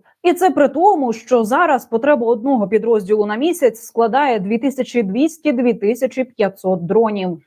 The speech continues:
Тому більшість безпілотників бійці змушені купувати самі безпосередньо у виробників.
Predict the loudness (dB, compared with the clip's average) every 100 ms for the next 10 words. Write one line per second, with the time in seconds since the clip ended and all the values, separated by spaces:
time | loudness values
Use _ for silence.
0 | -4 -2 0 0 -2 -4 -4 -2 0 2
1 | 0 -2 -4 -2 -4 0 0 0 -4 -2
2 | -4 -4 -4 -2 -2 -4 -2 -2 -2 -2
3 | -6 -6 -6 -2 -4 -4 -6 -2 0 0
4 | -2 -6 -4 -4 -4